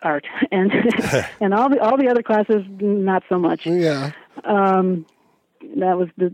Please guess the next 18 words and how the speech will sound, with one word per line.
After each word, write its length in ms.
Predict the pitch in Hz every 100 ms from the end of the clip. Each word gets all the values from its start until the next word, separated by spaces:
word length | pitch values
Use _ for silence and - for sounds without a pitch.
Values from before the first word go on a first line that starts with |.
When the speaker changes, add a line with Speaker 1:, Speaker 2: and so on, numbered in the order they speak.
| -
Speaker 1:
the 160 | 190 180
story 300 | 190 180 180
of 100 | 170
my 160 | 170 165
life. 300 | 175 170 170 -
And, 400 | 175 170 170 165 - -
uh, 280 | 160 156 156
when 300 | 156 170 175
I 120 | 170
came 300 | 165 247 269
to 80 | 277
Tucson, 680 | - 302 311 196 180 175 190 - - - - - - - - 185
uh, 40 | 180
in 120 | 185
my 120 | 190 190
early 180 | 208
twenties, 400 | 233 180 170 185 - - -
um, 760 | 180 175 170 165 160 165 156